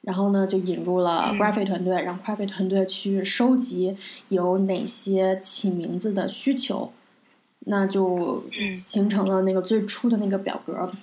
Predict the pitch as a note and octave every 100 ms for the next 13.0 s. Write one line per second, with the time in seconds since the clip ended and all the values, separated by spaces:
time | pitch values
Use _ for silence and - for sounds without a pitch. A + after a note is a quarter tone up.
0 | - - _ - G3 G3+ G3 G#3+ G#3+ F#3+
1 | G#3+ A3+ G#3 F#3 G3 G#3+ - - C4+ C4
2 | F#3+ F#3+ - F3 D#3+ D#3+ F3 - B3+ B3+
3 | G3 E3 F3 F3 - - - - _ G#3
4 | G3+ B3+ B3+ C4+ D#4 C#4 - C4 A#3 A3
5 | A3 A#3+ A#3+ - B3 G#3+ G#3 - - -
6 | _ - C4+ A#3+ A#3 B3+ C#4+ D4 C#4 F#3+
7 | F#3 F#3 F3 - D3+ E3+ G3+ F#3 - -
8 | - - A#3+ A3 G3+ G#3+ A#3 G#3+ G3+ -
9 | - E4 E4+ A#3 G3 - - G3+ G3+ G3
10 | - - - _ _ _ _ A3+ G3 F#3+
11 | F#3+ - A3+ A3 A#3+ G3 G#3+ G3+ F#3+ F#3
12 | A3 F#3+ F#3+ - - F#3+ G3+ - C#4+